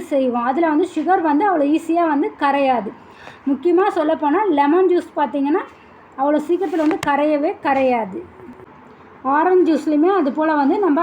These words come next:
அதுல சிட்ரிக் ஆசிட் இருக்கிறதுனால அவ்வளோ சீக்கிரத்துல வந்து கரையாம இருக்கும். நமக்கு வந்து ஜூஸ் குடிக்கிற இன்ட்ரெஸ்ட்டே வந்து போயிடும். அதுக்கு நம்ம என்ன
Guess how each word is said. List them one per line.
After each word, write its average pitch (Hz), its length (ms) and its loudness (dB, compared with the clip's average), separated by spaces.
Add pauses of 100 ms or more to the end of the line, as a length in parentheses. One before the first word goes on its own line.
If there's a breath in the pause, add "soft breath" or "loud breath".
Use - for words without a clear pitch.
அதுல 277 220 -4
சிட்ரிக் 330 360 0
ஆசிட் 285 280 -2
இருக்கிறதுனால 254 480 -2
அவ்வளோ 359 200 -2
சீக்கிரத்துல 320 380 -2
வந்து 320 220 0
கரையாம 277 360 2
இருக்கும். 247 220 -4
நமக்கு 285 240 -2
வந்து 294 240 -2
ஜூஸ் 370 280 0
குடிக்கிற 311 300 -2 (140)
இன்ட்ரெஸ்ட்டே 320 640 -2
வந்து 277 160 -2 (160)
போயிடும். 294 420 0 (600 loud breath)
அதுக்கு 302 280 -2
நம்ம 285 220 2
என்ன 302 100 0